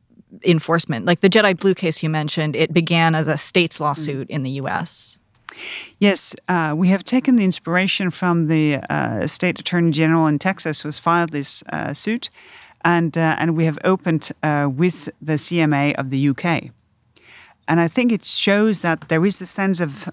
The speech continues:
Speaker 2: of alignment. We do not have a global competition authority. We have many different competition authorities.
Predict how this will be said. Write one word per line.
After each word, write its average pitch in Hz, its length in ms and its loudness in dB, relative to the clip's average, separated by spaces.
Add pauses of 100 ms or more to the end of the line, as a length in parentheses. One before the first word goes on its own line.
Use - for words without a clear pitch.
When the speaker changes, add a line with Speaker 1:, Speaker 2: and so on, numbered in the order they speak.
Speaker 2:
of 156 140 0
alignment. 185 440 4
We 202 120 4
do 180 120 2
not 160 220 2
have 208 120 -4
a 202 60 -4
global 196 320 0
competition 196 500 -2
authority. 202 600 -2
We 165 160 -4
have 147 220 0
many 160 280 4
different 170 360 -2
competition 202 480 0
authorities. 202 580 0